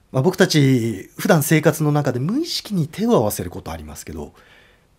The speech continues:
これ時として、神様なんかじゃない、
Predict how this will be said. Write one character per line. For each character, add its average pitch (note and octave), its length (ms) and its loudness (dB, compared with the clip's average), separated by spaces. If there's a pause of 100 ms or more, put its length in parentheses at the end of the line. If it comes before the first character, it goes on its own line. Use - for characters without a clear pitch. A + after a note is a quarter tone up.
(220)
こ - 140 -2
れ A2+ 60 2
時 - 280 -8
と F#3 140 -6
し - 120 -8
て、 D2+ 320 -12 (1120)
神 F#3+ 280 2
様 A2+ 220 0
な E2+ 120 -6
ん D#2+ 80 -12
か E2+ 80 -12
じ D#2+ 100 -14
ゃ - 20 -16
な D2+ 140 -12
い、 C#2+ 100 -18